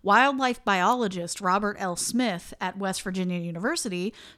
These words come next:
told reporters that descriptions and sightings all fit the sandhill crane.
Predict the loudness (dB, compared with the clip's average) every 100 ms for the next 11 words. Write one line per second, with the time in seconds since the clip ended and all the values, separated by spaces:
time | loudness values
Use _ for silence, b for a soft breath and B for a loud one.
0 | -4 -2 0 0 0 0 -2 -2 -4 -4
1 | -6 -4 -4 0 0 0 -2 0 0 2
2 | 2 0 0 0 0 -2 -4 -4 -4 -2
3 | 0 -2 0 -2 -2 2 2 2 -2 -8